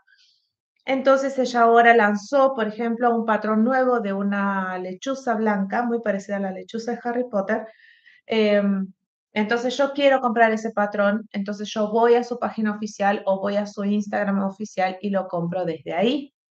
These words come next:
¿sí? Eh, y ellas van a decir dónde está publicado y cómo se hace para comprar. Cada una tiene su forma.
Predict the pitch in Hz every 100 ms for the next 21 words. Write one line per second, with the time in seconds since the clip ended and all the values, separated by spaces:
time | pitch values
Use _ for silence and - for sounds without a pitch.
0 | _ 214 240 262 190 175 185 208 254 214
1 | 208 214 208 214 208 214 220 226 214 202
2 | 170 196 196 208 220 196 190 180 175 185
3 | 180 165 165 170 214 170 - 151 151 156
4 | 185 196 185 180 180 180 208 185 -